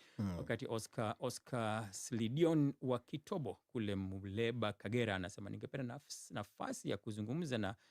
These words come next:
Speaker 2: ningepewa, ningepata nafasi ya kuzungumza na Mheshimiwa Rais,
Speaker 1: Hmm.
Speaker 2: ningemweleza kuhusu mfumo wa demokrasia tuliokuwa nao tangu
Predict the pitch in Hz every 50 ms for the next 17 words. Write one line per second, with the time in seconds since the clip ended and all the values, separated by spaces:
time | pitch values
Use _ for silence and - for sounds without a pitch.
0 | _ _ - 165 185 185 185 - - 269 269 277 214 165 131 117 - - 143 151
1 | 160 240 247 - 208 190 165 147 143 - 185 196 190 - 180 151 120 - 127 127
2 | 127 143 151 143 139 123 117 117 113 117 110 - 143 147 143 127 110 113 123 160
3 | 170 160 - - - - 98 87 82 151 160 160 165 170 165 170 175 175 170 185
4 | 202 208 185 170 147 - - 156 151 160 165 - - 156 139 131 - - - 220
5 | 214 202 175 151 127 117 110 107 101 - - - 104 - - - 131 117 107 -
6 | - 95 92 101 98 95 90 - _ - - 90 90 95 95 92 92 95 - -
7 | 139 135 123 113 -